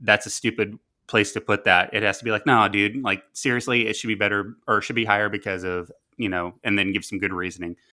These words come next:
Without further ado, I am going to go first. Number ten, and you're gonna hate this.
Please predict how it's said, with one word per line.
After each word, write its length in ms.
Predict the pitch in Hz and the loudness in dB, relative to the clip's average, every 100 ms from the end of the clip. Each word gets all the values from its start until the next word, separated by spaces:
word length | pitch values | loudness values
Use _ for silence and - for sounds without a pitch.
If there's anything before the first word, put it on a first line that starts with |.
| _ _ _ _ _ _ | _ _ _ _ _ _
Without 380 | 151 147 151 147 | 2 8 8 6
further 380 | 175 190 185 165 | 2 4 6 4
ado, 500 | 139 165 143 143 143 | 6 8 8 6 4
I 240 | 135 160 | 2 4
am 220 | 170 160 147 | 4 2 2
going 200 | 143 143 | 2 0
to 60 | |
go 180 | 139 139 | 0 -2
first. 540 | 135 127 131 - - _ _ _ | 0 -2 -2 -4 -14 _ _ _
Number 320 | 147 143 165 190 | 2 4 4 0
ten, 640 | - 165 180 208 226 - _ _ _ _ _ _ _ | 4 6 8 6 -2 -12 _ _ _ _ _ _ _
and 220 | 120 117 | -6 -4
you're 160 | 117 143 | -2 -4
gonna 160 | 104 - | -4 -6
hate 320 | 107 110 110 | -4 -4 -2
this. 480 | 104 98 90 - | -4 -2 -6 -12